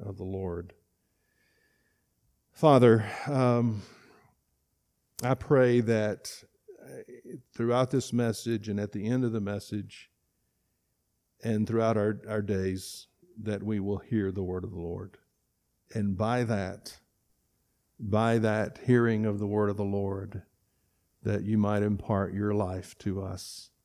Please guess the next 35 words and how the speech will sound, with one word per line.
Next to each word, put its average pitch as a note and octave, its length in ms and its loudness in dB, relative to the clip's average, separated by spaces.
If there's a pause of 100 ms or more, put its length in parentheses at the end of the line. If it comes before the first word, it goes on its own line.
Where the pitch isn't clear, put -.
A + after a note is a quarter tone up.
(540)
Whatever G2+ 360 0
that G#2+ 200 0
looks A#2 320 4
like, A#2 300 -2
whatever G#2 360 0
that G2+ 200 -4
means, G2 640 -4 (960)
that G#2 220 -2
the - 80 -4
word G#2 260 4
of A2 60 4
the A2+ 80 4
Lord F#2+ 340 0
will F#2+ 140 -4
impart F#2+ 400 -4
life. F#2+ 600 -8
Your G#2 280 -2
word A2+ 360 4
is G2 160 0
life-giving. A2 840 -2 (720)
The F#2+ 120 -6
word G#2+ 240 4
of G#2 160 2 (320)
the G2 120 -4
Lord, G#2+ 420 2
the G#2 80 -2
word G2+ 240 0
of G2+ 120 0
God G2+ 320 -2
is G#2 200 -2
alive G2+ 840 -2 (580)
and F#2 160 -8
powerful. G2 640 -4 (880)
And G2+ 200 -6
the, G2 240 -4